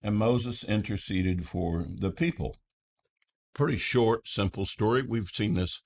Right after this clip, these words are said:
thing happen before. Israel messes up, Moses prays, everything's okay.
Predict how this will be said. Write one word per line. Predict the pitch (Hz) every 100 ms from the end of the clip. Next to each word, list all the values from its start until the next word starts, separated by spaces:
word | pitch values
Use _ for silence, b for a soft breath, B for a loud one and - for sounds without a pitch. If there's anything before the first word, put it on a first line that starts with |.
| B B B
thing | - 104 87
happen | 92 - 92
before. | - 113 123 123 B B
Israel | 101 98 101 98
messes | 90 92 - 87
up, | 113 123 117 85
Moses | 87 92 85
prays, | - - 117 117 120 95
everything's | 87 78 87 82
okay. | 87 - 120 120